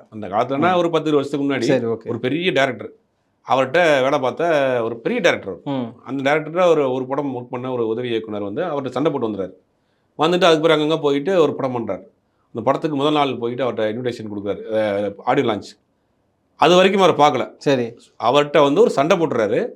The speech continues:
Speaker 1: ஒரு பெரிய தமிழ் சினிமாவில் தவிர்க்க முடியாத ஒரு டைரக்டர்கிட்ட ஒரு படம் ஒர்க் பண்றாரு. அந்த படத்துல அந்த டைரக்டரோட சண்டை போட்டு வெளியே வந்துறாரு.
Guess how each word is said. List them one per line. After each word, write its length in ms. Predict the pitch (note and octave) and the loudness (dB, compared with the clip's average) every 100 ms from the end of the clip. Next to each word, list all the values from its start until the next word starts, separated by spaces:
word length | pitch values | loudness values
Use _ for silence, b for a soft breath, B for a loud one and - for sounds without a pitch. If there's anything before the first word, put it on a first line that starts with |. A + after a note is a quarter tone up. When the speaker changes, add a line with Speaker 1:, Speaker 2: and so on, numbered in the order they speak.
| - _ _ | -18 _ _
Speaker 1:
ஒரு 160 | - C3 | -8 -4
பெரிய 1040 | C#3 D3+ F#3 E3 C#3+ C3 B2 A2+ A2 G#2+ G#2+ | 0 2 4 6 6 4 2 0 0 -2 -4
தமிழ் 180 | B2+ | -6
சினிமாவில் 340 | D3 D3+ D3 B2+ | -4 -4 -4 -2
தவிர்க்க 280 | B2+ C#3 C#3+ | -4 -4 -4
முடியாத 280 | C3 C3+ | 0 0
ஒரு 100 | B2+ | 0
டைரக்டர்கிட்ட 680 | G#2+ A#2+ A#2+ A2 B2+ F#3+ D#3+ _ _ - | 0 0 0 -4 -4 -4 -6 _ _ -4
ஒரு 160 | C#3 | -2
படம் 180 | C3 C#3+ | 2 2
ஒர்க் 180 | C3 B2 | 0 -2
பண்றாரு. 240 | A#2 G#2+ | -2 0
அந்த 160 | D3+ D#3 | 0 -2
படத்துல 640 | A#2+ B2+ C#3 F3 B2 G#2+ - b b | -4 -4 0 2 2 0 -6 b b
அந்த 260 | C3+ C#3 C3+ | -6 0 2
டைரக்டரோட 340 | D3 C3 B2 | 2 2 0
சண்டை 260 | D3 B2 B2+ | 0 -4 -4
போட்டு 180 | B2 | -4
வெளியே 220 | A#2+ B2 G#2+ | -4 -2 -2
வந்துறாரு. 220 | G2 | -6